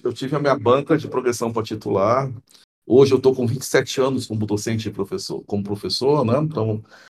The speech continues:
eu tinha mais de vinte anos como professor naquela ocasião. E eu apresentei um resumo da minha carreira docente. Eu, eu tinha alguns objetivos quantitativos que eu tinha que mostrar: número de orientações,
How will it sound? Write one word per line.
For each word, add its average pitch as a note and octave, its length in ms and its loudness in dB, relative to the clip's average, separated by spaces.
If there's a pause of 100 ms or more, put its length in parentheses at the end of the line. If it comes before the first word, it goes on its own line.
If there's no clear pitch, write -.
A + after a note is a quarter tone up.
(200)
eu F#2+ 120 -4
tinha A2 240 0
mais A2 360 0
de A#2+ 80 -4
vinte A#2+ 300 -4
anos A#2 240 2
como A#2 160 -2
professor G#2+ 420 -2
naquela G#2 280 0
ocasião. C3+ 600 2 (760)
E A#3 480 4
eu C#3 120 10
apresentei E3+ 560 6
um G#3 100 6
resumo F#3 540 8
da C#3+ 100 6
minha C#3 160 2
carreira C3 480 6
docente. D3 640 0
Eu, A#2 180 2
eu D#3 60 6
tinha G3+ 280 4
alguns F3+ 280 6
objetivos E3 400 2
quantitativos F#3 760 0
que - 60 -6
eu E3 80 2
tinha D#3+ 220 -2
que D#3+ 80 -10
mostrar: E3+ 640 4
número C#3 180 2
de C#3 120 2
orientações, C3 1000 2